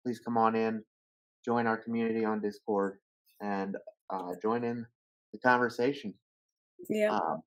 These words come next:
Speaker 1: so.
Speaker 2: And I'll put the poll up when we've finished, so if you can answer that, that would be great.
Speaker 1: The poll?
Speaker 2: Yeah, the
Speaker 1: Oh,
Speaker 2: poll.
Speaker 1: yes.
Speaker 2: We'll do
Speaker 1: The
Speaker 2: those.
Speaker 1: poll on Discord. Thank you.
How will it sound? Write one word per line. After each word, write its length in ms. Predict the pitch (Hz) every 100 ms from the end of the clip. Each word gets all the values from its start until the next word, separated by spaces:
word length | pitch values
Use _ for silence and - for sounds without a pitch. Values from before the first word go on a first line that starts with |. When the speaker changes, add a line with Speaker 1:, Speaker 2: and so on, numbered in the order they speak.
| - - - -
Speaker 1:
so. 380 | - 156 139 - _ _ _ -
Speaker 2:
And 140 | 220
I'll 120 | 214
put 200 | 214 220
the 60 | 196
poll 320 | - 214 208
up 160 | 214 - _ _ _ _
when 200 | 214 208
we've 160 | 208 208
finished, 460 | 220 208 240 - -
so 440 | - - 190 185 185
if 220 | 196 -
you 120 | 196
can 140 | -
answer 340 | 196 190 196 190
that, 240 | 185 180 - _ _ _ _ _ _ -
that 140 | 196
would 120 | 196 196
be 120 | 208 -
great. 260 | - 120 - _ _ _ _ _ _ _ _ 117
Speaker 1:
The 60 |
poll? 360 | - 117 113 139 - _ _ _ _ _ _ -
Speaker 2:
Yeah, 300 | 233 226 202
the 80 | 202
Speaker 1:
Oh, 60 | 151
Speaker 2:
poll. 100 | 139
Speaker 1:
yes. 200 | 127 - - -
Speaker 2:
We'll 160 | 180
do 140 | 185 160
Speaker 1:
The 100 | -
Speaker 2:
those. 100 | 147
Speaker 1:
poll 200 | 143 135
on 120 | 131
Discord. 460 | 127 117 - 101 95
Thank 240 | 113 117
you. 140 | -